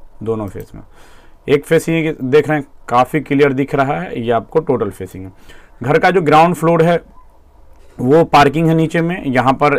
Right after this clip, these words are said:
स्टेप से नीचे उतरना है, यहाँ से सीढ़ी सीधे चढ़ती हुई आपको फर्स्ट फ्लोर पे जाएगी। एक बाथरूम ये है और अंदर में एक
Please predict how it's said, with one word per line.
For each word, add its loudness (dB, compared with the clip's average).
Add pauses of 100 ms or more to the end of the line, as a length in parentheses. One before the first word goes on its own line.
स्टेप 0
से 0
नीचे 2
उतरना 2
है, 0
यहाँ 2
से -2
सीढ़ी 0
सीधे 0
चढ़ती -2
हुई -2 (420)
आपको 0
फर्स्ट -2
फ्लोर 2
पे -2
जाएगी। 0
एक -2
बाथरूम 0
ये 2
है 2 (460)
और -6
अंदर 0
में 0
एक -4